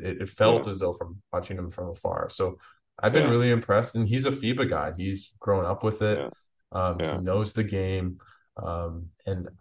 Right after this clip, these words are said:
Speaker 1: man, they just played so together. I, I just, I can't, that was the one thing I could not get over, is just they felt like, "Oh, they, this is game one of the N B A playoffs."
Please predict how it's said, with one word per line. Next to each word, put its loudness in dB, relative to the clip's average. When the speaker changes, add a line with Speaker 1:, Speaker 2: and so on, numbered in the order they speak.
Speaker 1:
man, 2
they 0
just -4
played 2
so 4
together. -2
I, 4
I 4
just, 0
I 2
can't, 0
that 8
was 2
the 2
one 0
thing -4
I 0
could -6
not 0
get -2
over, 0
is -10
just -8
they 0
felt 2
like, 0
"Oh, 8
they, 2
this -2
is -4
game 2
one 2
of -4
the 0
N 0
B 2
A 2
playoffs." 0